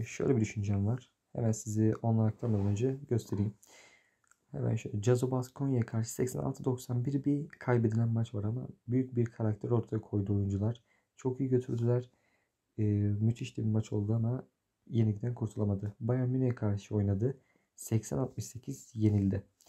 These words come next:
Bologna'da son maçta Monaco'yu yendi ama Monaco maçı ölçüt değil. Alba Berlin seviyesinde değil şu an Monaco.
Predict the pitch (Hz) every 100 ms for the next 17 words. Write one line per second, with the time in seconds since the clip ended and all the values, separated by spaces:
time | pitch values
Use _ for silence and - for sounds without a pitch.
0 | _ _ _ - 107 120 147 147 117 110
1 | 131 143 - 139 139 127 120 127 110 117
2 | 131 - 131 123 120 147 143 117 120 135
3 | 127 113 110 - 120 113 143 - 120 110
4 | 98 - _ - 113 113 117 120 120 120
5 | 123 117 117 139 123 104 113 110 104 98
6 | 98 98 95 98 101